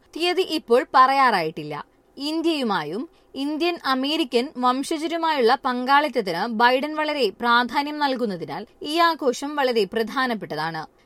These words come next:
കരിൻ ഷോൺ പ്രിയർ മാധ്യമപ്രവർത്തകരോട് പറഞ്ഞു.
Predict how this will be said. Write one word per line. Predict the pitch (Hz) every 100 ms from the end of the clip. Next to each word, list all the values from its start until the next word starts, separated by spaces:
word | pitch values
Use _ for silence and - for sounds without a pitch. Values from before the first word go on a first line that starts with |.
| _ -
കരിൻ | 311 349 370
ഷോൺ | 381 359 277
പ്രിയർ | 247 196 269 277
മാധ്യമപ്രവർത്തകരോട് | 269 277 311 320 302 269 240 240 220 208 165 156
പറഞ്ഞു. | 170 147 147